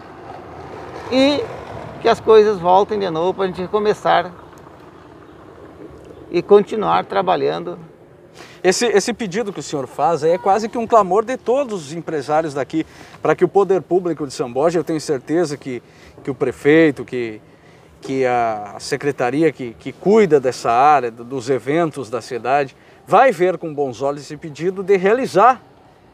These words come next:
Speaker 2: um evento por, a cada quinze dias ou um evento por mês, e nós do S B News, com certeza teremos o prazer em estar aqui divulgando esses
Speaker 1: É,
Speaker 2: eventos.
Speaker 1: e, e, e inclusive, né, a, a classe dos músicos, né?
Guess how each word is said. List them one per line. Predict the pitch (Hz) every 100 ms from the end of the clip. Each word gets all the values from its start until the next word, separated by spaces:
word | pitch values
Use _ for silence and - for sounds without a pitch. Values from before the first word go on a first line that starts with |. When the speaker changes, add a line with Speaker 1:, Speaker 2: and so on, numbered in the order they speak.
| _ -
Speaker 2:
um | 156
evento | 185 - 170 202 196
por, | 143 - 131 120
a | 123
cada | 170 165
quinze | 156 165 131
dias | 127 170 196 180 147 139
ou |
um | 160 156
evento | 139 160 -
por | 151
mês, | 139 208 214
e | 214
nós | 190 254 190
do | 170
S | 151
B | 147 135
News, | 135 226 226 - - - - -
com | 202
certeza | 220 202 196 202
teremos | 214 202 202
o | 220
prazer | 247 240 196 233
em |
estar | 240 226
aqui | 214 190
divulgando | 185 233 262 262 240
esses | 185
Speaker 1:
É, | 196
Speaker 2:
eventos. | 139 123 117 123
Speaker 1:
e, |
e, | 123 123 120 120 117 117 -
e | - 139
inclusive, | 151 160 165 127 160 214
né, | 151 135 139 - - - - - -
a, | 113 113
a | 127
classe | 143 147 185 170
dos | 151 135
músicos, | 147 185 262 214 - 117
né? | 131 156